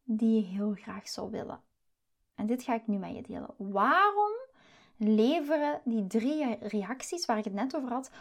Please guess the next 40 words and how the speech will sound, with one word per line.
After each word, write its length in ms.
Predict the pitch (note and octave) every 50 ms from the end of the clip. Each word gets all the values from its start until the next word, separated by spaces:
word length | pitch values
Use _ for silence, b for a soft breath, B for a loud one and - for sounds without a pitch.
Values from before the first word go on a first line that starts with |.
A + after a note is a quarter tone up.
| B B
waarom 500 | G3+ G#3 A#3 D4 E4 F4 F4 D#4 C4+ -
leveren 460 | - B3+ G#3+ A#3 C#4 D4 C#4+ C#4 C#4+ A#3+
die 100 | A#3+ A3+
jou 160 | A3 G#3 G#3
niet 140 | A#3 C#4 E4
het 100 | C#4+ -
resultaat 800 | C4 C4 - A3 G#3 G#3 - A3+ C4 D#4 F4+ F#4+ - - - - _ _ _ _
wat 120 | A#3 A#3
je 60 | A3+
heel 200 | A3 G#3+ G#3+ A3
graag 240 | G#3 - - G#3 -
zou 200 | - - - -
willen? 220 | - - - - _ _ _ _ _ _ _ _ _ _ _ _ _ _ _ _ _ _ _ _ _ _ _ _ _ _ _
En 180 | - A#3 A3+
de 140 | A3 - -
eerste, 680 | - A3 G3+ G3 A#3+ C#4 - - - - - G4 A#4+ B4+ _ _ _ _
waarin 240 | A#3 A3+ A#3+ A#3 A#3
dat 120 | A3+ G#3+
je 80 | G#3 -
al 180 | - G#3+ A3 - -
kruimels 380 | - A3 G#3+ A#3 E4+ F#4+ -
accepteert, 880 | - F4 F4 - - F4 - - F#4 F#4 G#4+ C5 C5 - _ - - - _ _ _ _ _ _ _ _ _ _ _ _ _ _ _ _ _ - _
dus 200 | - A3+ A3 -
waarin 400 | A3 A3+ A3+ A3 A#3+ C4+ D4+ D#4
dat, 160 | D4+ C#4+ B3+
dus 120 | A3 A3 A3
de 60 | -
eerste 360 | - A#3+ C#4+ D#4+ - - C4+
reactie 400 | A#3 A3 G#3+ C4+ D4 - - D4+
waarin 200 | B3+ A#3+ A#3 A3
dat 100 | A3 G#3
je 120 | G3 F#3+ G3+ B B B B B
gewoon 360 | _ - A#3+ A#3 A#3 A3+ - -
alles 240 | - C4+ C#4+ C4+ B3
accepteert, 720 | A3+ - - G#3+ - - C4 C#4 C#4+ D4 D4 - - - B B B
alles 180 | - A3+ A3
accepteert 460 | A3 G#3+ A3 - A3 - - G3+ G3+ -
zoals 200 | - G3+ G3+ G#3
het 160 | A#3+ A#3 -
is, 380 | E4 F#4+ F#4+ - - - -